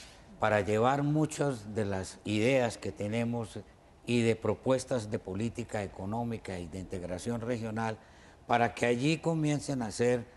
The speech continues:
eh, primero discutidos desde el punto de vista político, para que les encontramos su viabilidad.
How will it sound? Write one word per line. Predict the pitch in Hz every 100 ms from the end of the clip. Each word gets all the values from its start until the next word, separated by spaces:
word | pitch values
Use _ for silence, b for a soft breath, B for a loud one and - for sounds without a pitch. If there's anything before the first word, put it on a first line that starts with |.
| B B B -
eh, | 233 117 117 -
primero | 127 123 131 139
discutidos | 139 127 - 110 - 165 139
desde | 113 101
el | 98
punto | - 123 127
de | 117
vista | 107 -
político, | 127 113 104 104 143
para | 131 107
que | 110
les | 95 95
encontramos | 87 87 104 113 135 - - -
su | -
viabilidad. | 113 110 95 92 101 143 101